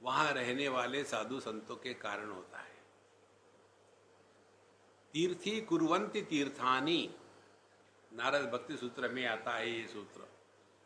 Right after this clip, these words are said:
किसी भी तीर्थ क्षेत्र की महिमा उस स्थान के कारण नहीं होती,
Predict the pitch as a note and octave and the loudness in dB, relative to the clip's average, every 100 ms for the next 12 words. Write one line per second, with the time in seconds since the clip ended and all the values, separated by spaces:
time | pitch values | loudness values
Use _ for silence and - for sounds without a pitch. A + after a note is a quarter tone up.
0 | - - - - D#3 E3+ G#3 F#3 F3+ D#3 | -20 -20 -20 -4 -2 0 0 4 4 4
1 | E3 F3 E3+ - D3 D3 C#3 D3 C3 A#2 | 2 2 0 2 0 0 -2 -2 -2 -2
2 | A#2+ B2+ D3 F#3+ G#3+ - - - E3 F#3+ | -2 2 4 2 0 -12 -20 -8 2 2
3 | - - - D#3 F3 G#3+ G#3+ G3+ G3 E3+ | 2 -4 4 8 8 6 4 4 6 4
4 | G3 G#3 F3 A3+ G3+ - C3+ F2 | 6 4 4 6 6 4 0 0